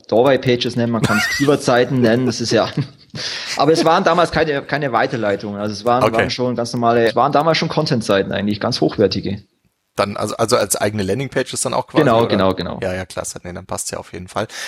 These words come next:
Speaker 2: Da warst du halt Head of, also finde ich schon ziemlich krass dann, im Jahr zweitausend schon Head of S E O?
Speaker 1: Ja, es hieß
Speaker 2: Ähm,
Speaker 1: eigentlich nicht Head, Head of S E O, das steht zwar als Back Sing drin, weil
Speaker 2: Ah,
Speaker 1: es halt
Speaker 2: okay.
Speaker 1: mittlerweile ein aktueller Begriff ist.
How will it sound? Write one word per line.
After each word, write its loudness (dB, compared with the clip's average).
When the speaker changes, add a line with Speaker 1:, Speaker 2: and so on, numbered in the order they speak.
Speaker 2:
Da 2
warst 2
du 2
halt 2
Head 0
of, -2
also 0
finde -2
ich -4
schon -4
ziemlich -4
krass -2
dann, -2
im -8
Jahr 0
zweitausend -2
schon -6
Head -4
of -4
S -6
E -6
O? -2
Speaker 1:
Ja, 2
es 2
hieß 2
Speaker 2:
Ähm, 0
Speaker 1:
eigentlich 0
nicht -4
Head, 2
Head 2
of 0
S 0
E 0
O, 0
das -2
steht 0
zwar 2
als 0
Back -2
Sing 0
drin, 2
weil 4
Speaker 2:
Ah, 6
Speaker 1:
es 4
halt 2
Speaker 2:
okay. 4
Speaker 1:
mittlerweile 4
ein 0
aktueller 2
Begriff -2
ist. -2